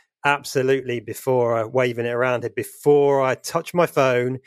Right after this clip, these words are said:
'cause there's a lot of negativity comes at you from, from your phone, right? Whether it be the, the, the news or opening our email and kind of some emails that, that might trigger us. But for years, I've written down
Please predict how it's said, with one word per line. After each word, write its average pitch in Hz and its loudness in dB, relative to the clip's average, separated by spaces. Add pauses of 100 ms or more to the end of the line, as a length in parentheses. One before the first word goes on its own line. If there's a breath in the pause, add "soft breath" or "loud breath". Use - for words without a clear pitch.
(300 loud breath)
'cause 131 -4
there's 117 0
a 123 0
lot 131 -2
of - -
negativity 123 -2
comes 120 -2
at 127 -4
you 120 -4
from, 120 -2
from 123 -4
your 107 -2
phone, 127 0
right? 113 -4
Whether 120 0
it 110 -4
be 120 -2
the, 117 0 (520 loud breath)
the, 135 -4
the 123 -6
news 127 2
or 117 2
opening 120 -2
our 120 0
email 120 0
and 113 -4
kind 120 -2
of 110 -2
some 123 -4
emails 117 -2
that, 117 -4 (120)
that 123 -12
might 117 -4
trigger 117 -4
us. - -8 (100)
But 120 -2 (420 soft breath)
for 139 -4
years, 139 2
I've 117 -4 (120)
written 135 0
down 123 -2